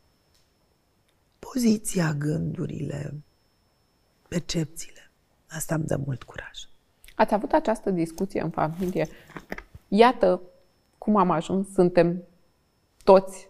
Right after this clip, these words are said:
Speaker 2: aproape toți și cu o parte dintre tați actori.
Speaker 1: Numai când ne amuzăm, numai când vrem
Speaker 2: Ah.
Speaker 1: să, când, uh, și ironia, autoironia funcționează impecabil.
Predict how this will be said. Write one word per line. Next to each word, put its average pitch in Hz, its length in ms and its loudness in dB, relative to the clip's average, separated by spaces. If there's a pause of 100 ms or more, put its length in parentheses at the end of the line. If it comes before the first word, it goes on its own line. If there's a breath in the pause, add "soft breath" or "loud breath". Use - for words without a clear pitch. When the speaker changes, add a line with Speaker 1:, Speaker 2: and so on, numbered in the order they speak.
Speaker 2:
aproape 262 380 4
toți 208 420 -2
și - 100 -6
cu 175 360 -8 (800)
o 180 80 4
parte 180 280 6
dintre 160 280 2
tați 165 400 2
actori. 190 640 8 (420 loud breath)
Speaker 1:
Numai 233 340 8
când 214 260 6
ne 214 100 6
amuzăm, 196 760 4 (280)
numai 190 400 0
când 180 240 -2
vrem 190 260 -2
Speaker 2:
Ah. 196 120 10
Speaker 1:
să, 196 320 6
când, - 340 4
uh, - 440 2
și 202 200 6
ironia, 185 800 6
autoironia 170 1400 2
funcționează - 840 -10
impecabil. 143 800 -8